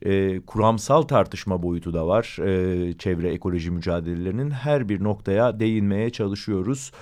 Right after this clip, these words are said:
Bu hafta geçen haftadan de-, devralıp devam edeceğiz. Geçen hafta malumunuz Akkuyu Nükleer Santrali'nin,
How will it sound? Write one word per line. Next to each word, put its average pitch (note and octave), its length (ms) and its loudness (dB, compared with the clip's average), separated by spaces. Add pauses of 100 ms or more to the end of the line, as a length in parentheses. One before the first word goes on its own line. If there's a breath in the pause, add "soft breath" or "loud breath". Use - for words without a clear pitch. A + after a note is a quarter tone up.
(640 loud breath)
Bu E3+ 240 2
hafta F#3 520 6
geçen E3 560 6
haftadan D#3+ 1000 6
de-, A#2+ 140 2
devralıp C3+ 600 8
devam G2 420 8
edeceğiz. E2+ 440 -2
Geçen C#3+ 280 0
hafta E3+ 480 4
malumunuz C#3+ 640 -2
Akkuyu C3+ 340 0
Nükleer C3+ 300 2
Santrali'nin, C3 760 0